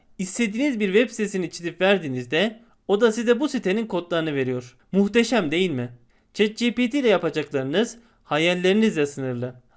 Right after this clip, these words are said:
Ama bu canavarı nasıl yöneteceğinizi bilmeniz gerekiyor. İşte bu videoda farklı senaryolar üzerinden Chat G P T'yi günlük hayatta nasıl kullanabileceğinizi göstereceğim.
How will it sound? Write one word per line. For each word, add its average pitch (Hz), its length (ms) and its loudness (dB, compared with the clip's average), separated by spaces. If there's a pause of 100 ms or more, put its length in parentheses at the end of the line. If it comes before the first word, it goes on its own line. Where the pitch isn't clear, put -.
(120)
Ama 220 220 2
bu 254 60 -2
canavarı 208 640 2 (240)
nasıl 240 280 0
yöneteceğinizi 185 800 0
bilmeniz 165 340 -4
gerekiyor. 127 540 -6 (300)
İşte 262 260 -4
bu 311 120 0
videoda 170 540 -2 (260)
farklı 190 340 0
senaryolar 220 500 2
üzerinden 135 640 -2 (300)
Chat 262 240 -2
G 226 160 0
P 220 140 -2
T'yi 220 220 0
günlük 233 280 -2
hayatta 208 280 2
nasıl 240 240 0
kullanabileceğinizi 185 760 -2
göstereceğim. 127 520 -4